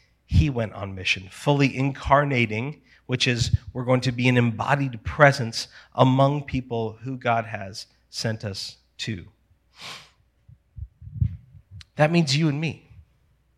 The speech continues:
That means average, everyday people saying, "God has given me his spirit and his presence,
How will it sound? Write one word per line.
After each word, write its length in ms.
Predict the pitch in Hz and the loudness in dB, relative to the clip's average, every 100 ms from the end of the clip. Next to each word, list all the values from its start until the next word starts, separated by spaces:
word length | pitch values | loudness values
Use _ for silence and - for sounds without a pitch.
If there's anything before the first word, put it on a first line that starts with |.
| _ _ _ _ _ _ _ _ | _ _ _ _ _ _ _ _
That 60 | 113 | -12
means 180 | 120 120 | -4 0
average, 340 | 127 143 143 | 2 0 2
everyday 340 | 135 139 143 139 | 2 2 0 -2
people 380 | 120 120 113 | -4 -6 -6
saying, 380 | 110 113 110 107 | -4 -2 -2 -2
"God 280 | 110 113 117 | 4 6 6
has 400 | 104 104 104 - - - 123 | 0 -6 -6 -10 -12 -20 -12
given 340 | 120 127 135 120 | -8 -6 -4 -4
me 180 | 120 | -4
his 200 | 107 110 | -4 -4
spirit 400 | - - 110 113 | -4 -6 -4 -6
and 60 | 113 | -6
his 120 | 110 | -12
presence, 760 | - 110 107 107 95 - - | -8 -6 -6 -8 -14 -14 -16